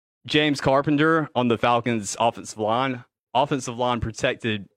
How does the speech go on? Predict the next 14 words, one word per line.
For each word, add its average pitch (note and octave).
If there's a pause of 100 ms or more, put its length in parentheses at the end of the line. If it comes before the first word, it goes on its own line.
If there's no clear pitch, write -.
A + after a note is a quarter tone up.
Matt A2+
Ryan A#2
beautifully G#2+ (240)
all B2+
game. G2+ (400)
Had A2+
plenty E3+
of A#2
time G#2+
to F#2+
throw G#2 (260)
to C#3+ (260)
Calvin D#3
Ridley C3